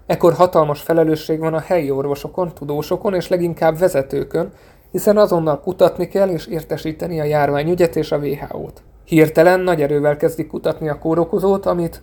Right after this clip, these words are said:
ismeretlensége révén nem egyszerű beazonosítani. Mindeközben szabadon tovább terjed. A W H O-n is nagy a nyomás, hiszen úgy kell döntéseket hoznia, hogy még fogalma sincs arról, hogy mekkora a baj vagy a veszély.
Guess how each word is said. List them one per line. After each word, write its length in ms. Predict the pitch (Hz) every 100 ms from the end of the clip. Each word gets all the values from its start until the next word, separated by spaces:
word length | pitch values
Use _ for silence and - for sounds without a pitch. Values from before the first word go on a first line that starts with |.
| -
ismeretlensége 840 | 226 226 202 170 165 160 156 156 147
révén 320 | 185 175 180
nem 180 | 190 151
egyszerű 320 | 135 - 139
beazonosítani. 920 | 147 139 143 147 - 156 - 156 156 - - - -
Mindeközben 580 | 180 156 151 151 156 151
szabadon 540 | - 156 131 139 135
tovább 320 | 151 135 127
terjed. 440 | - 143 151 147 156 - - -
A 100 | -
W 180 | 190 226
H 180 | 196 190
O-n 140 | 185
is 140 | 175 -
nagy 180 | 175
a 40 | 180
nyomás, 360 | 180 180 175
hiszen 280 | - 170 185
úgy 140 | 165 147
kell 200 | 151 147
döntéseket 680 | 151 160 165 160 165 165
hoznia, 420 | - 165 160 175 165
hogy 180 | 175
még 160 | 165 165
fogalma 360 | - 143 143 139
sincs 260 | 151 143
arról, 260 | 175 170 165
hogy 160 | 175
mekkora 420 | 160 143 - 143 131
a 60 |
baj 340 | 143 170 180 185 _
vagy 180 | 175 165
a 60 | 147
veszély. 400 | - - 147